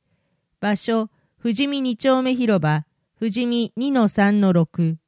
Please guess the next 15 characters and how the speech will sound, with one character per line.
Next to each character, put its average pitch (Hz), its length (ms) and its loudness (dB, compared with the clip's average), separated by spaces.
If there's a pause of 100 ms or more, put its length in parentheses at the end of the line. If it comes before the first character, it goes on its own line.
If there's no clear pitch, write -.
(580)
問 254 240 0
い 247 40 0
合 247 80 2
わ 233 120 2
せ、 214 340 -2 (360)
施 - 160 -20
設 285 300 -4
経 254 420 4
営 233 40 -6
課、 220 320 0 (100)
施 - 120 -16
設 269 280 -6
経 240 440 4
営 233 80 0
係。 151 480 -2